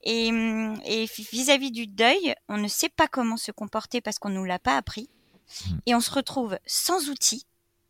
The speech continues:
Speaker 1: Et, et ce post, je l'ai fait pour dire, dans mon univers professionnel, voilà, vous savez tout ce qui m'est arrivé, mais me tournez pas le dos si vous me croisez dans la rue, ou ne vous empêchez pas d'être heureux si vous me voyez,
Speaker 2: Hmm.
Speaker 1: parce que ce qui m'arrive, ça m'arrive,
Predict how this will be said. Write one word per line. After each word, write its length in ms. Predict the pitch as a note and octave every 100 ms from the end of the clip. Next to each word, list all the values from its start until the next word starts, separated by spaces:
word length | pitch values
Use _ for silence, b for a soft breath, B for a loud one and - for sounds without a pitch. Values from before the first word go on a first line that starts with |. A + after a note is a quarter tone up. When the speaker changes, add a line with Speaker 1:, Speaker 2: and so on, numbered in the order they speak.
| _ B B B B -
Speaker 1:
Et, 460 | A#3 A3+ A3+ -
et 40 | A#3+
ce 140 | -
post, 300 | A#3+ F4 F#4+
je 60 | B3+
l'ai 140 | A3
fait 180 | - D#4+
pour 240 | - A3+
dire, 200 | A3 C4 F#4 -
dans 180 | G#3 A3+
mon 140 | A#3 B3
univers 380 | B3 A#3+ B3
professionnel, 600 | - A#3+ A#3 G#3+ G#3 C4+ C#4+
voilà, 200 | G#3+ A3
vous 100 | G3+
savez 240 | G#3 F#3+
tout 140 | - G#4+
ce 80 | -
qui 120 | B3+
m'est 100 | A#3
arrivé, 340 | G#3+ G#3+ G#3+ E4 _ _ _ _
mais 100 | G#3+
me 140 | A3+ D4
tournez 320 | - D4 C#4+
pas 160 | C#4 B3+
le 80 |
dos 180 | A3+ C#4
si 140 | D#4 A#3+
vous 80 | A3+
me 60 |
croisez 280 | - A#3+ A#3
dans 100 | A#3
la 120 | A3+
rue, 180 | A3+ D4 - B B B
ou 80 | A#3
ne 120 | A#3+
vous 200 | B3 B3+
empêchez 320 | C4+ G3 -
pas 140 | C4 C4+
d'être 280 | A#3+ - A3+
heureux 140 | A#3+
si 160 | C#4 A#3
vous 60 |
me 40 | G#3
voyez, 260 | G#3+ A#3 A#4 _ _ B B
Speaker 2:
Hmm. 80 | - -
Speaker 1:
parce 240 | B3+ -
que 140 | - C#4+
ce 100 | -
qui 140 | C4+
m'arrive, 260 | B3+ B3+ C4+
ça 180 | - A3
m'arrive, 200 | A3